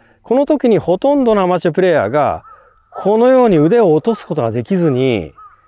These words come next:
ボールなる方向に横回転して向かってしまう。そうすると、上流の水の流れを変えてしまっ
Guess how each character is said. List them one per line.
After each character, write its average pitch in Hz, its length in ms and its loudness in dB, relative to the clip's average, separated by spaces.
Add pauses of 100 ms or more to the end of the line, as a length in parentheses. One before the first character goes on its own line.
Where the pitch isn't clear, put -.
(500)
ボ 180 200 2
ー 233 40 2
ル 240 100 2
な 233 120 2
る 226 140 2
方 156 220 0
向 131 260 0
に 147 400 0 (420)
横 156 260 0
回 208 180 0
転 135 240 0
し - 80 -14
て 160 100 0
向 120 180 -2
か 143 120 -2
っ 143 80 -4
て - 180 -8
し 113 140 -12
ま 87 140 -12
う。 - 100 -20 (320)
そ 240 160 0
う 226 40 0
す 254 100 0
る 226 60 0
と、 139 300 0 (420)
上 285 320 2
流 285 220 2
の 262 420 0 (600)
水 190 280 2
の 233 140 2
流 214 240 0
れ 208 140 2
を 113 420 -2 (420)
変 247 200 2
え 254 40 -2
て 254 140 0
し - 180 -2
ま 240 120 2
っ 240 60 -8